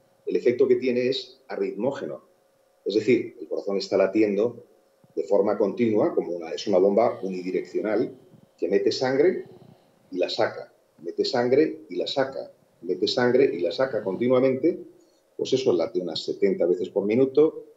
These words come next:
Hay personas que pasan de los cien años, pues imagínese las veces que late, además sin ningún tipo de repuesto. Es impresionante. Pero lo hace porque sus células se relajan y se contraen de forma totalmente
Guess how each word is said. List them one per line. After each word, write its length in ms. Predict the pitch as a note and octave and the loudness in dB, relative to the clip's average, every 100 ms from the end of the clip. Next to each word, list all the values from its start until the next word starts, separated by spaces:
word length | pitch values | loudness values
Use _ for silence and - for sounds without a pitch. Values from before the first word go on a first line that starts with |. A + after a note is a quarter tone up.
| _ _ _ _ _ _ _ _ - - - - F2+ | _ _ _ _ _ _ _ _ -20 -20 -20 -10 -4
Hay 80 | F#2+ | -4
personas 300 | G2 G#2+ - | -2 -4 -4
que 120 | - | -2
pasan 340 | - G2 G#2 | 0 0 2
de 60 | G2 | 0
los 160 | F#2+ | 0
cien 120 | G#2 G2 | -2 -2
años, 200 | A2+ B2 | 0 -2
pues 180 | G2 - | -2 -6
imagínese 540 | D#2+ - G2+ F2+ - | -10 -8 -4 -4 -2
las 160 | F#2+ E2 | 0 0
veces 240 | G#2 G2+ | 0 -2
que 120 | - | -2
late, 300 | G2+ C#3+ - | 0 0 -2
además 280 | D2 F#2 F#2+ | -4 -6 -6
sin 200 | G#2+ E2 | -8 -8
ningún 240 | E2+ G2+ | -4 -4
tipo 240 | A2+ A#2+ F#2+ | -4 0 2
de 80 | F2 | 2
repuesto. 420 | D#2+ E3+ F3 - - _ _ _ - | 0 0 0 -6 -8 _ _ _ -8
Es 100 | - | -2
impresionante. 580 | G#2+ F#2+ F2+ D#2 E2 - _ _ _ - | 0 2 0 -4 -10 -12 _ _ _ 2
Pero 180 | C3 | 4
lo 120 | D3 E3 | 6 4
hace 400 | - E3 A#3+ - _ _ _ _ _ - | 2 0 -2 -12 _ _ _ _ _ -4
porque 300 | B2+ B2+ C#3+ | -4 -4 -8
sus 300 | - - - | -6 -6 0
células 440 | D3 D3+ D#3+ E3 | 0 2 2 0
se 180 | - A2+ | -2 -2
relajan 500 | G2 A#2 C#3 A#2 G2 | 0 -2 -2 -8 -12
y 60 | |
se 200 | F2 C3 | -8 -6
contraen 480 | - A#2+ - B2+ C3 | -4 -4 -2 -2 0
de 100 | G#2+ | -2
forma 640 | - A#2 A2+ A#2 B2+ B2 - _ _ _ _ _ _ | 2 2 2 2 -2 -2 -14 _ _ _ _ _ _
totalmente 1040 | - - A2+ A#2 A#2 A2+ A2+ B2 B2 - | -6 -2 0 2 2 0 4 6 4 -2